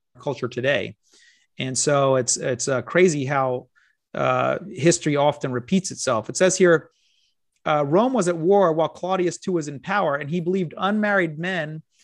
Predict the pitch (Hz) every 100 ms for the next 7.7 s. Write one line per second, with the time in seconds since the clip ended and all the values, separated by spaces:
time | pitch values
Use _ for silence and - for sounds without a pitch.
0 | _ - 170 170 151 160 180 - 190 196
1 | 175 135 139 - _ _ _ 160 175 156
2 | 165 165 202 180 175 - 180 185 185 151
3 | 147 147 165 170 - 139 156 185 151 139
4 | 139 143 147 127 147 156 170 165 165 151
5 | 143 139 151 156 139 139 156 131 135 -
6 | - 185 165 - 147 147 147 143 143 139
7 | 135 123 - 170 117 - -